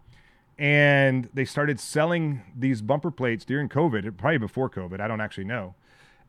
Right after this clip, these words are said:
And when I talked to one of these, one of these gentlemen, he's the E five in the Army. He makes about fifty thousand dollars a year as an E five, maybe less.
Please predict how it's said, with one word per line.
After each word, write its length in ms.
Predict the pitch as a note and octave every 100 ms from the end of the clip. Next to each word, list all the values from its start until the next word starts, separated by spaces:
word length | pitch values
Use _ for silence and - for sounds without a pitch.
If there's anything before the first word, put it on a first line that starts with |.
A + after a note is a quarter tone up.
| _
And 420 | C#3+ C#3 C#3 C3+ B2+
when 140 | B2+
I 60 | B2+
talked 240 | C#3+ -
to 60 | B2
one 160 | C3+
of 80 | C#3+
these, 280 | A#2 G2 -
one 160 | B2+ C3+
of 80 |
these 140 | A#2 F2+
gentlemen, 420 | G#2+ G2+ A2 A#2 - _
he's 240 | - C#3 A2+
the 180 | B2+ -
E 160 | C#3 D#3
five 300 | D#3+ D3 C#3+
in 80 | C#3+
the 80 |
Army. 340 | - G#2 G2+ A#2+
He 120 | C3+
makes 220 | C3 B2
about 220 | A#2+ A#2+ -
fifty 300 | C#3+ - A#2+
thousand 400 | B2+ B2+ A#2+ A#2
dollars 380 | A#2+ B2 A#2
a 40 | A2
year 360 | G#2+ G2+ A2 A2+ _ _ _ _ _ _ _ A2
as 140 | A2
an 120 | A#2+
E 140 | A#2+ C3
five, 340 | A2+ G2 G#2+
maybe 240 | A2+ B2+
less. 500 | A#2+ G#2 G#2+ - -